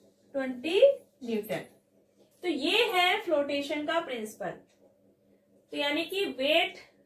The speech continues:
सब्सटेंस का बुओयंट फोर्स से क्या होना चाहिए, कम हो या फिर बराबर हो, तब तो हमारा ऑब्जेक्ट फ्लोट करता रहेगा। अब जैसे आपकी शिप वगैरह होती है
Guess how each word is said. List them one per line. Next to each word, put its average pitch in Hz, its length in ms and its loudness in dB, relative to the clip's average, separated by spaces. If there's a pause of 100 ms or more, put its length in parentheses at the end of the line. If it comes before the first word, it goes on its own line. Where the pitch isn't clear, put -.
सब्सटेंस 285 580 -6
का 330 260 0 (840)
बुओयंट 285 360 4
फोर्स 330 300 0
से 370 200 -2
क्या - 420 -6
होना 311 260 4
चाहिए, 349 420 -2 (640)
कम 359 260 4
हो 381 220 -2
या 262 280 0
फिर 440 300 0
बराबर 180 420 0
हो, 185 120 -6
तब 269 280 -10
तो 359 60 2
हमारा 262 340 2
ऑब्जेक्ट 247 440 -4
फ्लोट 214 260 -2
करता 175 260 -14
रहेगा। 175 240 -16 (580)
अब 302 140 0
जैसे 370 300 4
आपकी 381 580 0 (560)
शिप 415 340 0
वगैरह 214 300 -2
होती 160 280 -10
है 143 120 -18